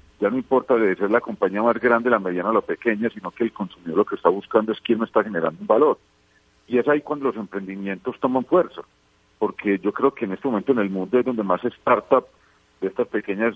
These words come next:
em-, empresas que, que, que nacen como incubadora de, o, o, o como nacen pues de, de, de un emprendimiento, más están teniendo valor. Y cada vez estamos teniendo más de estos emprendimientos, porque, porque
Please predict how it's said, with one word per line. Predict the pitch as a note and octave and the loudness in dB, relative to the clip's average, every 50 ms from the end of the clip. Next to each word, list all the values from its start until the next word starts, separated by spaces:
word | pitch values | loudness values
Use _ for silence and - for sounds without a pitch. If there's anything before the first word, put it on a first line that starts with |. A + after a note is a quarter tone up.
| _ - | _ -10
em-, | - F#2+ E2+ - - | -10 -10 -10 -6 -6
empresas | F#2 F#2 E2+ - - F#2 F#2 F2 A2+ - - | -6 -6 -4 2 2 2 2 2 -2 -8 -6
que, | - F#2 E2+ | -4 -4 -4
que, | - - G2 F#2 E2 | -2 0 -2 -2 -2
que | - - F#2+ | 0 -2 -2
nacen | E2+ F2 E2+ A2+ G#2 | 0 0 -2 -2 -4
como | - F#2+ F#2+ | -4 -2 -2
incubadora | F2 E2 - F2+ F2 F2 F2 F2+ F2 F2+ F#2 G#2+ G2+ | -2 -2 2 4 6 6 6 6 4 4 4 4 2
de, | F#2 F2 E2+ | 2 0 -4
o, | E2 D#2 | -10 -14
o, | - F2 F2 E2 - - E2 F2 - - | -16 -18 -16 -16 -16 -12 -12 -14 -12 -14
o | E2+ - | -18 -18
como | - - E2+ E2 | -16 -14 -14 -8
nacen | E2 F#2 F#2+ - A2 - | -8 -8 -8 -8 -10 -6
pues | - A#2 A2 G#2+ - | -2 -2 -2 0 0
de, | - A2 G#2+ G#2 - - - | 0 0 0 0 -2 -4 -6
de, | D#2+ F2 E2+ D#2+ D#2+ D2+ - _ _ - - - _ _ - | -6 -4 -4 -4 -4 -6 -8 _ _ -20 -20 -20 _ _ -8
de | F2 | -4
un | F2 G2+ | 0 0
emprendimiento, | A2 G#2 A2 G2+ F#2 F2+ F2+ F2+ F2+ F2 D#2+ - - A#2 - - - _ _ _ - | 2 2 2 0 0 -2 -4 -4 -4 -6 -4 -2 -2 -2 -2 -4 -14 _ _ _ -4
más | F#2 G#2 G#2+ G#2 A2+ | 2 2 2 4 2
están | B2+ - B2+ A2+ | 0 0 0 0
teniendo | G#2 B2 A2 A2+ A2+ A2+ A#2+ G#2 | 0 0 0 0 2 2 2 2
valor. | F2 E2 G#2+ C#3+ D3+ - - _ _ _ _ _ _ _ _ _ _ _ - | 2 2 2 0 0 -2 -4 _ _ _ _ _ _ _ _ _ _ _ -20
Y | - | -12
cada | - - G#2 A2 | -2 0 2 2
vez | B2 B2+ | 2 2
estamos | A#2+ - A2+ A2+ A2+ - | -2 -6 -10 -12 -12 -10
teniendo | - G#2 F#2 F#2 A2+ A#2 | -10 -12 -10 -8 -8 -2
más | A#2+ B2+ B2+ G#2+ | 0 0 0 0
de | A#2+ | -4
estos | - - A2 | -6 -6 -8
emprendimientos, | G2+ F#2 - F2+ F2 E2+ E2+ F2+ C3+ D#3+ D3+ - - F2 - | -8 -8 -10 -10 -10 -10 -10 -4 -4 -4 -4 -4 -8 -14 -12
porque, | - F2 E2+ - - F#2 E2+ - - - - - _ _ _ - | -12 -14 -12 -8 -6 -6 -6 -6 -8 -18 -20 -20 _ _ _ -6
porque | G2 F2+ - - - G2 G2 F#2+ F2+ | -6 -6 -6 -4 -2 0 2 2 0